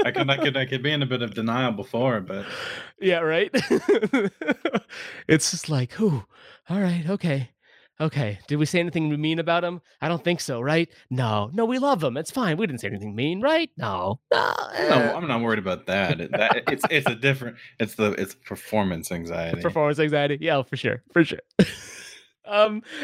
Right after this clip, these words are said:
Speaker 2: so today we're gonna be talking about the song Makeout Kids from,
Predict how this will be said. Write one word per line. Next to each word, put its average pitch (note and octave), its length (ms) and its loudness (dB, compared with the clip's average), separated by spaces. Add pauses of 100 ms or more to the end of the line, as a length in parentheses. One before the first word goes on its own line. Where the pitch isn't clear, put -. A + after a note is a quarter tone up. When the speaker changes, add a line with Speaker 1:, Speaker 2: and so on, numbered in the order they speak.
(140)
Speaker 2:
so A#3 300 2
today A#3 500 2 (320)
we're F3+ 140 -4
gonna F#3+ 160 0
be F#3 100 0
talking F3 400 0
about D3+ 380 2
the C#3+ 80 -8
song D3+ 280 0
Makeout A3 400 0
Kids F3 480 -2 (380)
from, C3 540 -2